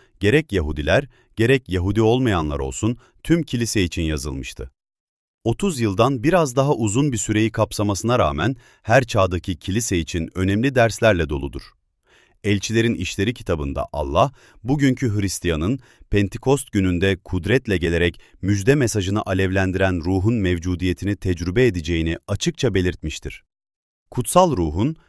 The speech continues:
Petrus, Pavlus, Yuhanna, Yakup ve başkaları aracılığıyla yaptığı işler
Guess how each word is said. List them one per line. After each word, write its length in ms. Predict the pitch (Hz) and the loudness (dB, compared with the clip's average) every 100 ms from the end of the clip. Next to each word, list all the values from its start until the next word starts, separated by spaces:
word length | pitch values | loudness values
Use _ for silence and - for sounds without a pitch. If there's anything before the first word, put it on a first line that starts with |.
| _ - | _ 2
Petrus, 520 | 113 113 - 90 - - _ _ | 2 2 -4 -6 -8 -14 _ _
Pavlus, 560 | 104 107 95 78 - - _ _ | 4 4 4 -4 -8 -14 _ _
Yuhanna, 600 | - 95 101 110 82 71 - _ _ | -2 0 2 0 0 -4 -6 _ _
Yakup 520 | 85 95 104 165 156 | 2 4 4 0 -2
ve 180 | 123 123 | 0 2
başkaları 480 | 101 95 - 104 127 | 2 2 0 0 2
aracılığıyla 600 | 127 101 92 98 113 95 | 2 0 0 0 2 2
yaptığı 400 | 80 73 - 78 | 0 -2 -2 -4
işler 400 | 73 - 92 123 | -4 -4 0 0